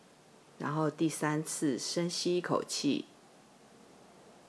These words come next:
然后再慢慢的吐气。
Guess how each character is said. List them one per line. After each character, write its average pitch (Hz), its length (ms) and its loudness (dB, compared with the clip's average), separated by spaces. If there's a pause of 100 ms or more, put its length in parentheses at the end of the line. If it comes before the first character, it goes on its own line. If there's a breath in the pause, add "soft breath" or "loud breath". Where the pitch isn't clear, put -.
(280)
然 - 140 -4
后 147 140 0
再 131 320 2
慢 135 220 6
慢 120 240 2
的 - 160 -4
吐 - 280 -6
气。 - 340 -4